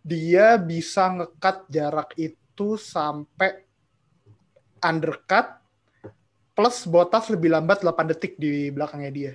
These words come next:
Jadi, pas Russell dikasih ban baru, eh, buat ngejar undercut Bottas, kita expect mungkin Russell bakal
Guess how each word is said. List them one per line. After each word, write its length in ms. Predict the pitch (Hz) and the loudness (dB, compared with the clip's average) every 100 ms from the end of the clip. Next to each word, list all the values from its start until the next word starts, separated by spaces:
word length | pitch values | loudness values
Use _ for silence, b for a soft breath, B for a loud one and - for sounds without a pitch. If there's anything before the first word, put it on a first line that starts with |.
| _ | _
Jadi, 320 | 139 196 208 _ b b b b _ 165 | -2 -2 -2 _ b b b b _ -2
pas 160 | 165 | 2
Russell 320 | 170 165 175 | 2 2 2
dikasih 320 | 160 165 180 156 | 2 0 -2 -4
ban 160 | 151 | -4
baru, 560 | 151 151 156 220 202 - 151 | -2 0 2 0 -2 -6 -2
eh, 520 | 151 151 151 147 147 | 0 0 0 0 -2
buat 320 | 147 156 151 - - | 0 -2 -2 -8 -10
ngejar 480 | 160 147 151 147 156 | -8 -2 0 0 -2
undercut 400 | 160 147 156 151 160 | -4 -4 -8 -10 -10
Bottas, 480 | 147 143 185 208 - _ _ _ _ | -6 -6 -4 -6 -8 _ _ _ _
kita 320 | - 151 226 170 | -10 2 2 2
expect 480 | 170 - 214 - _ _ _ _ | -4 -2 -2 -2 _ _ _ _
mungkin 240 | 170 156 196 | -10 -2 0
Russell 320 | 196 170 220 202 | 2 0 0 0
bakal 320 | 160 151 | -2 -2